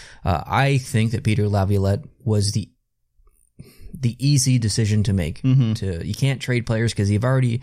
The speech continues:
Speaker 1: like, David Poile already brought these players in.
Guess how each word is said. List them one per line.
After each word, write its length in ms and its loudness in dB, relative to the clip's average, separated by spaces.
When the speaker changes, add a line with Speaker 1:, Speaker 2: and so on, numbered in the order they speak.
Speaker 1:
like, 140 -2
David 220 0
Poile 240 2
already 280 2
brought 240 0
these 160 2
players 340 2
in. 300 0